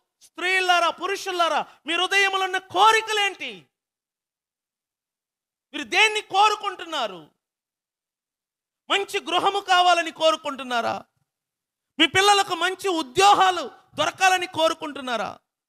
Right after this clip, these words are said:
మీ ఆడపిల్లలకు మంచి సంబంధములు కలగాలని కోరుకుంటున్నారా? కోరుకోవటం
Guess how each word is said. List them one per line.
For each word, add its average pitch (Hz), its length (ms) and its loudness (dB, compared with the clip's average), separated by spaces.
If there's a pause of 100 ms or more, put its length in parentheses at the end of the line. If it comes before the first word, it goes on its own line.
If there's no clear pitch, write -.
(1040)
మీ 294 100 0
ఆడపిల్లలకు 359 760 2
మంచి 294 680 -6 (400)
సంబంధములు 370 760 0
కలగాలని 330 520 0
కోరుకుంటున్నారా? 254 840 -2
కోరుకోవటం 381 840 0